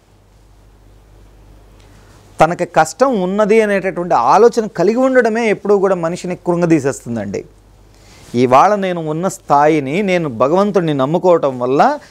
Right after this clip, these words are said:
ఇంతకంటే దిగజారిపోయే స్థితి కంటే నా కర్మరీత్యా ఇదిగో ఈ స్థాయి వరకు ఆగిపోయాను,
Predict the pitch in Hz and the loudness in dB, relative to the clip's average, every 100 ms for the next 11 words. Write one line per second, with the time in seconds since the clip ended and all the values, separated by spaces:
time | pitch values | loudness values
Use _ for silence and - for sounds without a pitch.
0 | _ - 123 160 170 170 - 135 143 170 | _ -8 -4 -4 -2 -2 -2 -6 -2 0
1 | 202 151 143 147 170 175 175 170 165 - | 2 0 -2 2 4 2 0 -2 -4 -4
2 | - 156 175 165 147 170 214 170 147 - | -8 -4 -2 -2 0 0 0 0 -4 -2
3 | 151 156 196 190 160 185 185 156 156 214 | -2 0 0 0 0 2 2 4 4 4
4 | 175 147 - 143 170 165 147 135 131 151 | 2 -6 -2 0 0 -2 -2 -2 -2 -2
5 | 156 135 123 123 202 285 | -2 -2 -2 -2 -2 -2